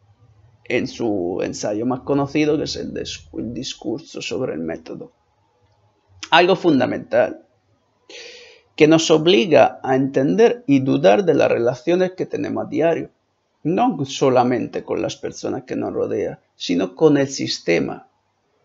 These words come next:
que de alguna forma intenta encajarnos dentro de una estructura. Nosotros somos las variables de ese sistema,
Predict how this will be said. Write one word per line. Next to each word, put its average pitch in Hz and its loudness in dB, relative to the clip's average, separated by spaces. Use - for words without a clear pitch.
que 147 2
de 139 4
alguna 165 4
forma 196 0
intenta 160 2
encajarnos 147 2
dentro 160 0
de 135 2
una 117 0
estructura. - -8
Nosotros 202 2
somos 170 0
las 127 4
variables 117 2
de - -4
ese - -8
sistema, - -12